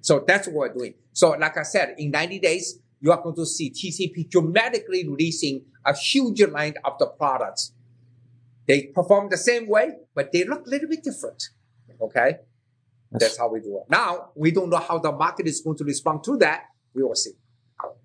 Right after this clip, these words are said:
Speaker 2: Yeah, and, and I think one of the, the trends I'm seeing or we're seeing in the industry is, is color selectable on a lot of items, including something I know you guys have coming out. We're not going into product as much here, but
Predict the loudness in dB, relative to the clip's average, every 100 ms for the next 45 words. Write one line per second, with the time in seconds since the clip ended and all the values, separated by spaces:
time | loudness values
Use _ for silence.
0 | _ _ _ _ _ -20 -20 _ 2 4
1 | 4 -2 -2 2 2 2 0 0 2 4
2 | 4 4 2 -4 0 2 2 2 -2 0
3 | -2 -2 -2 -2 -2 0 -2 -2 -2 -2
4 | -4 -2 -4 -2 -2 -2 -2 -6 -4 -2
5 | 2 4 4 0 0 -2 -2 -2 0 2
6 | 2 2 2 0 -2 -8 0 2 4 2
7 | 0 0 0 0 0 -2 0 0 2 -2
8 | 0 -2 -2 0 0 -2 -4 -4 -4 -8
9 | _ 0 0 0 -2 2 2 2 -2 -2
10 | -2 0 0 2 2